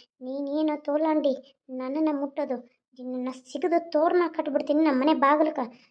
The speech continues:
ನಾ ಯಾರು ಅನ್ಕೊಂಡಿದ್ಯಾ? ರಾಗಿ ಮುದ್ದೆ ತಿಂದಿರೋ ರಾಧ ನಾನು. ಒಬ್ಬೊಬ್ಬರನ್ನು ಬೆಂಡ್ ಹತ್ತಿ ಬೇತಾಳ ಆಗ್ಬಿಡ್ತೀನಿ ನಾನು. ನನ್ನನ್ನ ಹಂಗೆ ನಿಮ್ಮಂಥ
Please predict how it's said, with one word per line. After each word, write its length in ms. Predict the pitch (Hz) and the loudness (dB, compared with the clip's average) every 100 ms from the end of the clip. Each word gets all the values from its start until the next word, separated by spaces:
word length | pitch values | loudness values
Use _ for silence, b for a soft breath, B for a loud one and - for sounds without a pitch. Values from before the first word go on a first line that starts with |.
| _ 247 | _ -14
ನಾ 120 | 247 | -8
ಯಾರು 320 | 262 311 339 | -4 0 0
ಅನ್ಕೊಂಡಿದ್ಯಾ? 400 | 330 320 269 269 | 0 -2 0 0
ರಾಗಿ 380 | 240 254 269 311 | 0 -2 0 0
ಮುದ್ದೆ 300 | 302 262 294 | 0 0 -2
ತಿಂದಿರೋ 480 | - 294 294 294 277 | -4 -2 2 2 2
ರಾಧ 340 | - 285 285 311 | 0 0 2 2
ನಾನು. 520 | 302 269 254 - - - | 2 0 -4 -14 -20 -16
ಒಬ್ಬೊಬ್ಬರನ್ನು 840 | 247 - 320 320 302 311 302 269 b _ _ - 247 | -4 4 4 6 4 6 4 2 b _ _ -16 -6
ಬೆಂಡ್ 240 | 285 330 | -2 2
ಹತ್ತಿ 280 | 320 320 339 | 2 0 -6
ಬೇತಾಳ 440 | 240 277 294 349 339 | -2 -2 4 6 6
ಆಗ್ಬಿಡ್ತೀನಿ 400 | 294 269 311 285 | 4 2 0 2
ನಾನು. 200 | 262 233 B - - 262 | 2 -2 B -20 -14 -8
ನನ್ನನ್ನ 320 | 262 277 277 269 254 B _ 254 | -6 -4 -2 -4 -6 B _ -10
ಹಂಗೆ 520 | 277 330 330 233 233 240 _ - 294 | -4 0 0 -2 -8 -18 _ -18 -10
ನಿಮ್ಮಂಥ 400 | 254 269 254 247 | -6 -4 -4 -4